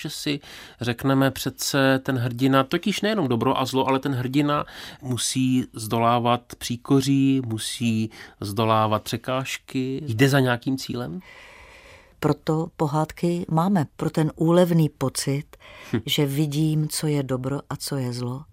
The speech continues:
Speaker 2: a co je pravda a co je lež.
Speaker 1: Tím nejnovějším filmem, ve kterém jsme vás mohli vidět, eh, byla letos v únoru Němá tajemství režiséra Tomáše Mašína.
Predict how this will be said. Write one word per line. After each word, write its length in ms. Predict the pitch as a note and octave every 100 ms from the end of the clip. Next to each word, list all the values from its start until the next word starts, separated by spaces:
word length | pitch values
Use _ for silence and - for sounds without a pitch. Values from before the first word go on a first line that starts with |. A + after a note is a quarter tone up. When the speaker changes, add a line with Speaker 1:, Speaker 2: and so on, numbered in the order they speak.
| -
Speaker 2:
a 60 |
co 180 | C3 -
je 120 | C3+
pravda 420 | B2 A#2+ A#2 A#2 -
a 60 | -
co 220 | - C3
je 140 | B2+
lež. 320 | B2 B2+ - - - - _ _ _ -
Speaker 1:
Tím 180 | E3 C#3
nejnovějším 500 | D3 C#3+ D3 - D#3+
filmem, 360 | D#3 D3+ D#3
ve 80 | C#3
kterém 420 | - C3 C3 C3
jsme 200 | - C3+
vás 240 | B2+ C3 C#3
mohli 260 | C3+ C#3+
vidět, 500 | C3 B2 B2 B2+ -
eh, 40 | B2+ A#2 A#2+ A#2+ G#2+ F#2 G#2
byla 340 | A#2+ C3 B2+
letos 360 | B2 A#2+ C3 -
v 60 |
únoru 560 | C3 B2 B2+ B2+ B2+ B2
Němá 300 | A2+ A#2 C3
tajemství 560 | C3+ A#2 A2+ A2 - A#2
režiséra 460 | A2 A2+ - B2+
Tomáše 420 | C3 A#2 A#2 - F3+
Mašína. 520 | C#3+ - A#2+ G#2